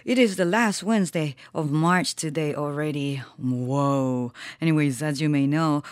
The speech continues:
we have a special segment with Kelly from Busan E F M. Kelly, who is a news announcer in B F M, will let us know more about Busan. If you happen to have any questions, fax or email.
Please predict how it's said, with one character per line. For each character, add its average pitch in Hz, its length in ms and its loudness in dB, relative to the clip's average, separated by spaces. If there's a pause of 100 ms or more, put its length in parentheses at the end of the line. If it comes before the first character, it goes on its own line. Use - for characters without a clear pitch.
we 175 100 -2
have 165 180 0
a 147 60 -4
special 262 600 -4
segment 180 580 -2
with 220 300 0 (340)
Kelly 185 520 -2 (160)
from 202 360 0
Busan 190 540 -2 (160)
E 277 300 -4
F 180 200 -4
M. 143 240 2 (160)
Kelly, 196 240 0
who 175 160 -4
is 170 140 -2
a 165 40 0
news 185 260 2
announcer 196 540 0 (160)
in 151 280 2
B 170 380 -2
F 185 200 -2
M, 220 220 4 (320)
will 254 360 4
let 277 180 2
us 269 200 2
know 220 240 2
more 196 300 4
about 208 280 0
Busan. 147 480 0 (160)
If 160 140 -4
you 170 80 0
happen 185 380 0
to 285 80 2
have 233 160 0
any 214 180 0
questions, 185 640 -4
fax 190 440 -2
or 233 200 0
email. 170 280 0